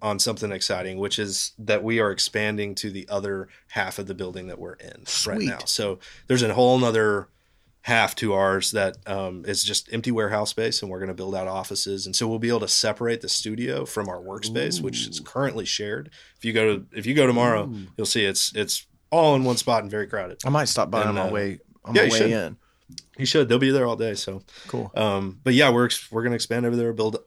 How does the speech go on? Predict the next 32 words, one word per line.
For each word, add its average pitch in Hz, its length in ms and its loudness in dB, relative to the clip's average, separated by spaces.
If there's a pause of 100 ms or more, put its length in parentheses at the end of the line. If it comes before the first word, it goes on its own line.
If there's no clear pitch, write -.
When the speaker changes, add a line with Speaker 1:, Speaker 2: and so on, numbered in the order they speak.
Speaker 1:
offices, 107 600 -2
and 98 120 -8
have, 98 400 -8
you 101 80 -12
know, 92 140 -6
kind 101 200 -6
of 90 360 -12
still 139 300 6
very 110 260 4
open 101 420 -4
kind 98 180 -4
of - 60 -12
feel. 104 240 -2
But 92 220 -8 (140)
that 107 280 -2
I'm, 117 340 -4
I'm 123 140 0
excited 104 360 0
to 98 60 -8
kind 98 160 -8
of - 60 -6
separate - 440 -6
that. - 200 -14 (500)
Um, 85 420 -10 (680)
so - 140 4
that's 160 180 6
kind 147 160 6
of 123 80 6
one 120 160 4
practical 104 600 0
thing. 92 320 -14 (260)
Um, 92 460 -4